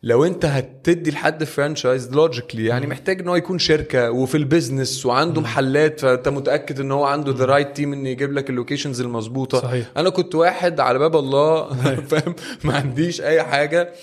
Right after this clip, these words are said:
Speaker 2: صحيح.
Speaker 1: آه، كخبره في المجال ده خالص، ان حد من بره اكلمه اقول له اديني البراند بتاعك افتحه لك في مصر، ما كانش هيديهولي. فاهم
Speaker 2: مم.
Speaker 1: قصدي إيه؟
Speaker 2: صحيح.
Speaker 1: ف-، بس كنت عايز أعمل حاجة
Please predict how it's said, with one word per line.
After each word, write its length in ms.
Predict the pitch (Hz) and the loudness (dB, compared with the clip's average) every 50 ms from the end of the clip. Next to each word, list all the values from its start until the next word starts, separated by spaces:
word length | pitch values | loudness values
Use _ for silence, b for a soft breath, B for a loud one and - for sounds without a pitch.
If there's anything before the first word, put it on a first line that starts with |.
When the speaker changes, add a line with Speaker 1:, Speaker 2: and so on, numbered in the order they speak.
| B B | B B
Speaker 2:
صحيح. 200 | B 127 123 120 120 - | B -12 -12 -12 -6 0
Speaker 1:
آه، 960 | 117 120 123 123 123 123 123 120 120 120 120 120 120 120 120 120 117 113 - - - 110 - - - | 4 4 6 6 6 6 6 6 4 4 4 4 4 4 4 4 4 2 -2 -4 -8 -10 -12 -10 -4
كخبره 600 | - 135 120 - 156 170 156 139 131 120 110 107 | -4 -4 0 2 0 2 2 0 0 0 -2 -2
في 160 | 107 - - | -4 -4 -6
المجال 540 | 123 123 123 123 120 123 135 147 156 151 135 | -6 -4 -2 -2 0 2 2 2 2 2 2
ده 200 | 123 135 151 160 | 2 2 2 2
خالص، 480 | - - 127 131 143 147 156 160 160 143 | 2 2 2 4 4 2 0 -2 -2 -2
ان 180 | 135 135 131 | -2 -2 -4
حد 320 | 120 143 156 165 160 160 170 | 0 0 0 0 0 -2 -2
من 260 | 165 156 147 135 127 | -2 -2 -4 -4 0
بره 580 | 127 143 156 160 160 160 156 156 151 123 123 120 | 2 2 4 4 4 4 4 4 4 4 4 2
اكلمه 440 | 117 - 127 123 123 143 160 156 | 2 0 -2 -2 -2 -2 -2 -2
اقول 240 | 143 131 147 156 151 | 0 0 0 0 0
له 200 | 151 151 156 151 B B B B B B | 0 0 -2 -2 B B B B B B
اديني 340 | - 117 113 123 147 160 175 | -4 -4 0 0 2 2 2
البراند 400 | 160 143 127 135 147 160 160 135 | 2 2 2 2 2 2 0 0
بتاعك 240 | - 165 156 156 - | 0 0 0 0 -4
افتحه 280 | 143 - - 135 147 | -8 -8 -6 -4 0
لك 120 | 151 151 139 | 0 0 -2
في 100 | - 131 | -2 -2
مصر، 260 | 131 139 139 - - | -2 -2 -4 -4 -10
ما 60 | - | -8
كانش 200 | - 156 139 - | -8 -6 -4 -4
هيديهولي. 580 | 135 113 107 117 123 131 120 113 104 - - _ _ _ | -4 -2 -2 -2 0 -2 -2 -4 -8 -14 -18 _ _ _
فاهم 260 | - 123 127 127 131 | -6 -4 -2 0 0
Speaker 2:
مم. 60 | 120 117 | 0 0
Speaker 1:
قصدي 300 | 127 120 113 113 107 117 | -2 -2 -2 -4 -4 -4
إيه؟ 120 | 139 160 - - | -6 -8 -12 -12
Speaker 2:
صحيح. 220 | - - 117 117 110 - | -10 -8 -8 -8 -8 -6
Speaker 1:
ف-، 80 | - - | -6 -6
بس 280 | - - 135 143 143 - | -4 -2 -2 -4 -2 -4
كنت 180 | - - - | -4 -2 0
عايز 220 | 135 135 165 160 180 | 2 2 2 2 2
أعمل 280 | 175 175 175 160 147 | 2 2 0 -2 -2
حاجة 540 | - - 156 160 160 160 165 170 165 165 B | -2 0 0 2 2 2 2 2 2 -2 B